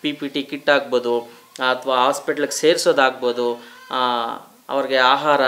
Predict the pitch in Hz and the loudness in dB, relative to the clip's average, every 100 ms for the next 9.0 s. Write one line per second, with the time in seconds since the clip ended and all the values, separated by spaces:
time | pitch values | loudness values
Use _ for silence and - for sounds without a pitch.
0 | 127 127 147 165 156 147 135 131 160 226 | 2 0 -4 -6 -6 -6 -6 -2 -2 0
1 | 233 220 202 190 165 160 156 151 131 143 | 2 2 0 -4 -4 -2 -2 -4 -2 0
2 | 139 131 127 123 139 143 - - 139 143 | 0 -2 -2 -2 -2 -4 -12 -4 0 0
3 | 139 - 156 196 202 202 - 196 156 151 | 0 2 4 4 2 -2 -2 -2 -2 0
4 | 170 165 160 156 139 151 139 143 135 127 | 0 2 2 0 0 -2 -2 -4 -4 0
5 | 127 131 127 131 139 135 143 165 - - | 0 0 -4 -4 -4 -6 -8 -10 -14 -12
6 | - 147 - - 170 175 196 180 - - | -4 -2 -2 0 0 2 0 0 -4 -4
7 | 139 175 147 135 175 185 180 180 180 180 | -2 2 2 2 0 2 4 4 2 -2
8 | 170 156 170 165 156 156 165 143 139 - | -4 -4 0 0 0 -2 0 0 -2 -12